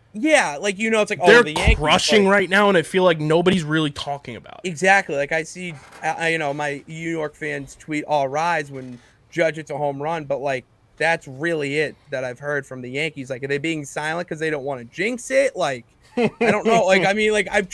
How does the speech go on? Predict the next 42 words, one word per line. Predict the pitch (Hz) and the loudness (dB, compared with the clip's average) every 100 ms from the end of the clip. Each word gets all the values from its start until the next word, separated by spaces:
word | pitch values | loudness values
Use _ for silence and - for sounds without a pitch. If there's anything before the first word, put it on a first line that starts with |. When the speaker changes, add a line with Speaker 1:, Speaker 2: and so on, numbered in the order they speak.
| 208 | -2
Speaker 1:
I | 202 | 0
can't | 240 247 | -2 -4
think | 254 | -4
of | 220 | -4
a | |
reason | 196 220 196 196 | -4 -4 -6 -4
why | 180 | -2
a | 160 | -2
New | 175 | -4
York | 190 185 180 180 | -4 -2 -2 -4
Yankee | 180 180 | -8 -8
fan | 170 160 143 135 - _ _ _ | -10 -6 -6 -8 -12 _ _ _
is | 156 151 | -8 -4
not | 170 170 160 | 0 0 -2
in | 175 185 | -4 -2
my | 185 175 | -2 -4
face | 160 175 175 143 127 - _ _ _ | -6 -6 -4 -4 -10 -18 _ _ _
telling | - 180 175 175 | -6 -2 -2 -2
me | 165 151 139 _ _ _ | -6 -8 -12 _ _ _
that | 143 156 | -6 -6
the | 165 | -2
Yankees | 165 170 165 156 | -2 -2 -4 -6
are | |
going | 151 160 151 | -2 -2 -4
to | - 151 | -4 -4
win | 147 156 | -4 -6
their | 151 | -8
twenty-eighth | - 160 151 151 139 | -8 -8 -6 -6 -8
ring. | 160 196 170 147 143 _ _ _ | -4 -2 -2 -4 -12 _ _ _
They're | 151 170 | 0 0
just, | 156 165 175 | 0 -2 2
like, | 165 151 | 2 2
really | 143 160 165 160 | -2 -2 -2 -6
sitting | - 180 147 175 | -8 -10 -6 -4
on | 170 165 | -2 -2
it | 160 | -4
and, | 156 | -8
like, | 151 139 - - _ | -8 -8 -10 -20 _
patiently | - 185 165 175 151 156 | -10 -6 -6 -8 -8 -8
waiting | 143 151 156 147 139 - | -4 -2 -2 -4 -8 -10
for | 143 143 | -8 -4
that | 135 131 | -4 -4